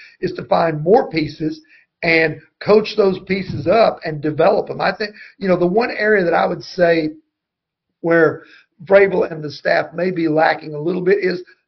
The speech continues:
they've not developed a lot of these guys. You know, I mean, you've seen other teams have a lot of fifth and sixth and seventh round picks hit,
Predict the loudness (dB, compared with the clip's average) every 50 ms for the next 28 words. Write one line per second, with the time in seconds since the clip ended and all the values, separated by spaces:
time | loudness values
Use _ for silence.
0 | _ 0 0 0 0 -2 -4 -4 -4 -8 -10 -8 -4 -2 -2 0 -2 -2 -4 -4
1 | -4 -2 -2 -2 -4 -6 -8 -12 -14 -16 -10 -6 -6 -4 -4 -6 -8 -12 -12 -8
2 | -6 -6 -6 -4 -6 -6 -8 -8 -8 -10 -10 -10 -10 -10 -8 -6 -4 -4 -4 -4
3 | -6 -10 -8 -8 -8 -8 -8 -8 -4 -4 -2 -2 -2 -2 -2 -2 -2 -2 -2 -4
4 | -6 _ _ _ _ _ _ _ _ _ _ _ _ _ 0 4 6 6 6 4
5 | 2 -8 -12 -12 -8 -4 -4 -2 -2 -4 -8 -12 -12 -8 -4 -2 -2 -2 -2 -4
6 | -8 -6 -4 -4 -4 -4 -6 -6 -4 -4 -4 -4 -6 -6 -2 0 0 0 -2